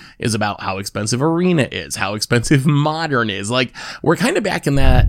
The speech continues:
uh, we go through these cycles where things get better and there's a bunch of reprints and prices aren't too bad, and then things happen and the game gets way more expensive. We're definitely in one of these, like, more expensive cycles right now where that's a big topic in the community, and even a five cent increase or some very small increase,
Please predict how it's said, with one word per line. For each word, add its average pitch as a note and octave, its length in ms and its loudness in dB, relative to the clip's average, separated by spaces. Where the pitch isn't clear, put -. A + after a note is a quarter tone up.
uh, D#3+ 300 0
we G#3+ 80 2
go C4+ 80 4
through C4 140 -2
these F#3 220 0
cycles G#2 480 -6
where A#2+ 120 -4
things A#2+ 240 0
get G#2 160 -8
better D#3 200 0
and C#3 120 -2
there's A#2 160 -4
a - 20 -8
bunch A2 180 -6
of G#2+ 60 -6
reprints D3+ 460 0
and G#2+ 120 -4
prices A2+ 320 -2
aren't G#2 160 -4
too A2 100 -6
bad, D3+ 340 0
and A#2 120 0
then A2 220 -2
things B2 280 -2
happen C#3 420 -4
and A2 100 -4
the G#2 40 -8
game A2 180 -2
gets G#2+ 160 -6
way A#2+ 100 0
more A2+ 180 -2
expensive. D3+ 480 -2
We're F3 120 4
definitely D4 320 -2
in A3+ 80 -2
one F#3+ 100 0
of E3+ 80 -2
these, C3 260 -2
like, A2+ 220 -6
more C#3+ 360 4
expensive G#2+ 500 -4
cycles G2 380 -8
right F#2+ 160 -10
now G#2 180 -12
where A#2 220 -6
that's D3+ 260 -4
a G3+ 80 0
big F3 400 0
topic C3 480 -4
in B2 200 -2
the A2+ 140 -2
community, C3 640 0
and G3 140 -2
even B3+ 360 -4
a C#3 300 -2
five A#2+ 280 -4
cent G#2+ 220 -4
increase G2 480 -10
or C3 100 0
some E3 240 2
very D#3 300 2
small B2+ 300 -2
increase, G#2+ 500 -6